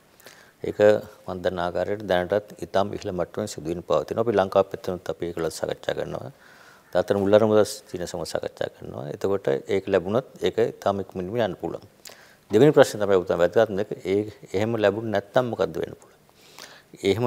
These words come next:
නැ-, ලැබුණ නැති වුණත් යම් කිසි ආකාරයක අනිත් අයගේ එකඟත්වයක්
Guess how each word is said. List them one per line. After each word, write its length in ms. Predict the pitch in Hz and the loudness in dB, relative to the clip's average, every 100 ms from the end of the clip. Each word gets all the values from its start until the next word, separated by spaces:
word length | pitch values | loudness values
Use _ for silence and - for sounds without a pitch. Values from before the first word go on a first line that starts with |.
| 117 | 0
නැ-, 160 | 101 | 0
ලැබුණ 320 | 101 101 120 107 | 2 2 2 0
නැති 240 | 85 - | 0 2
වුණත් 320 | 143 101 98 - | 4 2 -2 -4
යම් 160 | 90 92 | -4 -4
කිසි 240 | - 117 | -4 -2
ආකාරයක 520 | 113 - 113 117 117 131 127 - - _ _ - _ _ _ | 0 2 4 2 2 0 0 -4 -18 _ _ -20 _ _ _
අනිත් 320 | - 107 113 - _ - | -2 -2 -4 -10 _ 8
අයගේ 640 | 117 117 117 120 123 120 - - 92 | 10 10 8 4 4 2 -4 -16 -4
එකඟත්වයක් 680 | 98 101 101 - 107 101 | 2 4 2 4 4 4